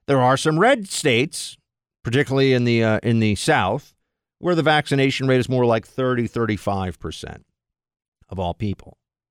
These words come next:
So they want to change that. Right? Biden said he wanted seventy percent of all Americans vaccinated by July fourth. That's clearly not gonna happen.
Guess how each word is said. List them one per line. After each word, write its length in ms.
So 120
they 120
want 160
to 40
change 380
that. 240
Right? 240
Biden 360
said 160
he 40
wanted 240
seventy 300
percent 260
of 80
all 140
Americans 420
vaccinated 380
by 100
July 260
fourth. 300
That's 200
clearly 280
not 240
gonna 200
happen. 420